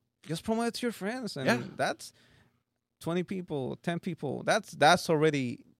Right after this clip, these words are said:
Speaker 1: an accomplishment.
Speaker 2: Yeah. Or, you know what else? We had a newbie that night.
Speaker 1: Yes, yes. And she was great.
Speaker 2: And she was fanta-, she was great. Fantastic.
Speaker 1: She,
Speaker 2: Christy.
Speaker 1: she, yeah.
Speaker 2: Uh, I can't remember her last name. I, I, I
Speaker 1: For,
Speaker 2: said
Speaker 1: for her first
Speaker 2: first
Speaker 1: time?
Speaker 2: time.
Speaker 1: Wow.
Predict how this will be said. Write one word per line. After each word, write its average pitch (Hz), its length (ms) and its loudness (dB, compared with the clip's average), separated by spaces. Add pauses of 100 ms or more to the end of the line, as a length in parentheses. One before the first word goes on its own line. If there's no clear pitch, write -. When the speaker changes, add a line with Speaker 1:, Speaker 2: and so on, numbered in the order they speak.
(100)
Speaker 1:
an 123 100 -4
accomplishment. - 600 -8
Speaker 2:
Yeah. 151 140 -2 (440)
Or, 269 360 6 (120)
you 202 120 -6
know 220 120 2
what 202 160 2
else? 208 380 -4 (760)
We 165 140 -6
had 170 180 -2
a 175 80 2
newbie 160 460 -4
that 113 160 -4
night. 95 240 -10 (260)
Speaker 1:
Yes, 139 320 2
yes. 131 240 0
And 135 160 0
she 123 100 -2
was 117 140 -2
great. 175 360 -4
Speaker 2:
And 123 140 -4
she - 120 -6
was 104 180 -6
fanta-, 101 420 -6
she 147 80 -4
was 113 100 0
great. 127 300 0
Fantastic. 135 340 2
Speaker 1:
She, 180 40 -6
Speaker 2:
Christy. 156 300 2
Speaker 1:
she, 104 100 -8 (160)
yeah. 175 300 2 (200)
Speaker 2:
Uh, 156 160 8
I 131 40 6
can't - 140 -4
remember 190 160 6
her 170 80 6
last 165 220 6
name. 127 100 4
I, 113 40 2
I, 110 420 2
I - 20 0
Speaker 1:
For, 156 140 6
Speaker 2:
said 127 120 -2 (200)
Speaker 1:
for 147 180 4
her 139 120 2
first - 480 2
Speaker 2:
first 139 200 4
Speaker 1:
time? 151 240 6
Speaker 2:
time. - 80 -8
Speaker 1:
Wow. - 480 4